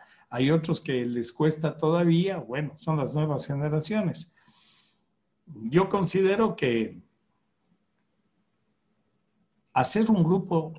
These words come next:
de unión es bueno, o sea, está bien, es bueno. Lo que yo sugiero es,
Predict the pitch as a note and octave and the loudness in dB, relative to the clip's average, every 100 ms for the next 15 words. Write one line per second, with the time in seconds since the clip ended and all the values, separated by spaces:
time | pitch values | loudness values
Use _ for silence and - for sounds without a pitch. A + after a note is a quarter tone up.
0 | - _ _ - B2 B2+ C3 D3 F3+ E3+ | -20 _ _ -10 0 2 4 4 4 4
1 | D#3+ E3 - - _ _ _ _ - D3+ | 2 -2 -6 -20 _ _ _ _ 2 2
2 | D3+ G#3+ A3+ A#2+ - - - A2+ D3+ C#3 | 4 2 2 0 -4 -16 -14 -4 -2 -4
3 | - _ - A#2+ D#3+ F3+ A3 F#3+ A2+ - | -6 _ -6 -4 -2 0 2 0 -2 -10
4 | C3 B2 F3+ A3 - - _ _ _ _ | -6 -2 0 0 -2 -8 _ _ _ _
5 | _ _ _ _ _ _ _ _ _ - | _ _ _ _ _ _ _ _ _ -4
6 | C#3 C#3+ D3 C#3+ C#3 C#3 C#3+ C3 D3+ G#3 | 2 4 6 4 2 0 0 4 4 6
7 | A3+ - - - F3 F#3+ G#3 G3 F3 E3+ | 4 0 -6 2 2 4 2 4 4 6
8 | C#3+ B2+ - - | 4 2 -4 -14